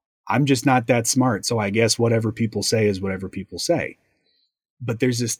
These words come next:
this habit of us to say, "If I don't fully grasp it, if I don't understand it, it can't be true." And that affects our spiritual lives. We see that a lot of times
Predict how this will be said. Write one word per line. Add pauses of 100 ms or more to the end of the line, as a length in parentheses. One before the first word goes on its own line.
this
habit
of
us
to
say,
"If
I
don't
fully
grasp
it,
if
I
don't
understand
it, (460)
it
can't
be
true."
And (140)
that
affects
our
spiritual (500)
lives.
We
see
that
a
lot
of
times